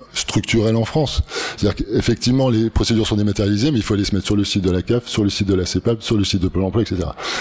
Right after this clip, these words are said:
Généralement, dès lors qu'on remplit, alors on a effectivement des effets de déclaration, mais très souvent on a besoin d'attestation.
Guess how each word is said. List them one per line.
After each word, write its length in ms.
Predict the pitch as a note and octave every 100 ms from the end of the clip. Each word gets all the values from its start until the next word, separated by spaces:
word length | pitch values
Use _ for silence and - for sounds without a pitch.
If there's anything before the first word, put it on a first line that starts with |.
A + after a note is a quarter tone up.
| - -
Généralement, 720 | G#2 G#2+ G#2 A2 A2+ C3 B2+
dès 220 | A2+ G2+ A#2+
lors 160 | B2
qu'on 200 | - G#2+
remplit, 320 | G#2+ - A2
alors 340 | G#2 F#2 F#2+ G2
on 120 | F#2+
a 60 | G2
effectivement 560 | - - G2 - G2+
des 120 | G2
effets 200 | F#2+ G#2
de 380 | E2+ G#2 A2 F#2
déclaration, 880 | G2 E2+ D#2 G#2 A2 A2 - D3+ D#3+
mais 80 | A2
très 180 | - A2
souvent 200 | A2 G#2+
on 60 |
a 40 | G2
besoin 240 | G2+ G#2
d'attestation. 760 | G2+ F#2+ G#2 A2 - D3+ E3+